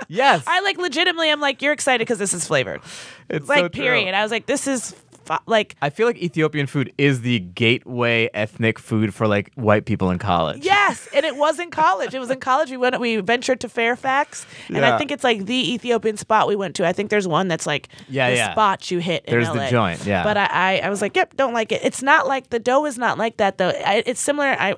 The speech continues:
Speaker 2: to be clear, in, in functionality, uh, in a sense, but it's,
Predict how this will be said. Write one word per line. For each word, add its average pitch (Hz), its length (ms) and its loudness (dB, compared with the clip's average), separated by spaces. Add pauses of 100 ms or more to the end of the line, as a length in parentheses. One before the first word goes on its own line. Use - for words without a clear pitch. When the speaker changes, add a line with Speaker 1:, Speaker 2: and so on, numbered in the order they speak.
Speaker 2:
to 214 100 -2
be 196 100 -2
clear, 175 360 0 (420)
in, 202 240 0
in 208 100 2
functionality, 190 1040 0
uh, 147 300 2
in 170 100 -2
a 170 80 -4
sense, 151 300 -4
but - 260 2 (380)
it's, - 380 -4